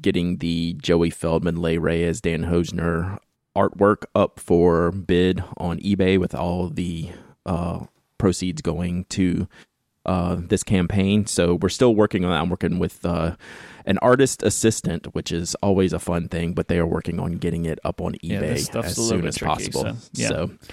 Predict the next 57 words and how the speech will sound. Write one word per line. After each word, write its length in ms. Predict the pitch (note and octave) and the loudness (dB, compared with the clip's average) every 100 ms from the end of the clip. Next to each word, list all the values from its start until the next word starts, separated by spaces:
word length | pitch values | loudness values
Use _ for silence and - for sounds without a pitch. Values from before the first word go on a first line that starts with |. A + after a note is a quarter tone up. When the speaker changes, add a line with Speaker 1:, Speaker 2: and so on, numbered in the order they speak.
| - | -12
Speaker 1:
yeah, 260 | - D#2 D#2+ F#2+ | -4 -4 -2 4
we, 240 | A2+ A2 | 6 8
we 260 | G2+ - G#2+ | 6 6 6
will 140 | G2 | 6
hope, 200 | F#2 A2 | 4 4
we 120 | A2 | 4
hope 140 | A#2 - | 4 4
to 80 | |
have 120 | A2 G2+ | 2 2
it 80 | - | 0
up 300 | - F#2+ - | 0 0 0
before 540 | E2 - F2+ E2+ D#2+ F#2+ | -6 -4 0 0 0 -2
the 160 | E2+ E2 | -6 -4
month 320 | E2+ D#2+ - | -4 -4 -6
is 180 | - - | -8 -6
out. 220 | - - - | -4 -4 -6
It 80 | |
may 140 | - E2+ | -6 -4
not 160 | D#2 - | -4 -4
wrap 400 | F2 E2 E2 - | -2 -2 -4 -8
before 300 | E2+ - A#1 | -8 -8 -8
that, 160 | B1+ | -8
but 120 | - | -8
still 240 | - D2 D#2 | -6 -4 -2
all 140 | B1+ | -2
the 80 | C#2+ | -2
proceeds 420 | - D2+ - D#2 | -4 -6 -8 -10
will 80 | - | -10
be 80 | - | -8
going 280 | - D#2+ D#2 - - - - - - | -6 -6 -8 -12 -20 -18 -18 -20 -6
to 180 | - A2 | 4 4
Saint 260 | - G#2 | 4 0
Jude. 200 | F2 A#2 | 2 2
So 100 | - | 4
we'll 80 | F#2 | 2
make 160 | F#2 F2 | 2 0
sure 140 | - | -2
we 180 | E2 F2 | -2 -2
share 280 | E2+ F2+ E2+ | -2 0 0
a 40 | |
link 300 | D#2+ E2 - | 0 -4 -6
once 220 | E2+ D#2+ | -6 -6
that 340 | - E2 - - | -6 -8 -8 -10
gets, 260 | - - | -12 -10
uh, 240 | C2 - - - | -8 -8 -8 -8
up 180 | - | -6
and 120 | - - | -6 -6
live 260 | - - | -6 -8
for 120 | - | -10
bidding. 300 | - - - - - _ _ | -12 -10 -10 -12 -18 _ _
Speaker 2:
Wonderful. 420 | A#2 A2+ - G#2+ - _ _ _ _ - | -6 -4 -4 -8 -10 _ _ _ _ -20
Speaker 1:
All 60 | - - - - - - | -20 -20 -20 -20 -20 -12
right, 180 | - G#2 | -10 -2
so 80 | G#2 | 2
last 280 | G#2+ B2+ - | 2 2 2
week, 340 | G2+ G2+ A2 | 2 2 0
before 560 | F#2+ - G#2 G#2 F2+ | -2 4 6 6 4